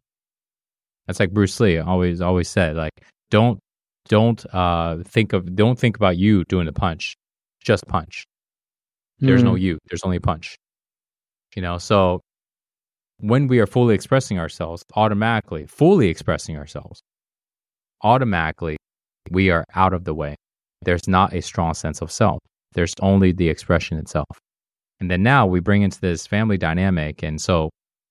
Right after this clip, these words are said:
Speaker 1: when a person, we find out that, you know, this is their love language, they prefer this and that, we can still, when we, when we fully express ourselves, we also recognize that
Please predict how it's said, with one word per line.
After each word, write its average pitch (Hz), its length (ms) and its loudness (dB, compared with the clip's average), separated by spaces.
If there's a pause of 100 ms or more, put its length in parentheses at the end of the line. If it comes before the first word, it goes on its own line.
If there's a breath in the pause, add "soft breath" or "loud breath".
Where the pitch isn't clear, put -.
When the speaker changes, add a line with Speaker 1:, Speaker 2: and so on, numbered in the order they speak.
(120)
Speaker 1:
when 104 480 2
a 92 140 -6
person, 98 580 2
we 92 100 2
find 92 260 -2
out 90 180 0
that, 82 180 -4
you 98 80 -4
know, 85 200 -4
this 95 220 -6
is 92 100 -4
their 85 180 0
love 85 240 0
language, 80 420 -6
they 82 160 -4
prefer 92 340 0
this 85 240 -2
and 85 100 -4
that, 80 220 -2 (680)
we 113 180 4
can 95 400 0
still, 107 540 0 (640)
when 104 200 2
we, 113 320 2 (300)
when 104 180 0
we 107 120 2
fully 160 320 2
express 110 360 0
ourselves, 101 380 -2
we 107 140 -2
also 117 400 0
recognize 85 640 -4 (240)
that 90 380 -4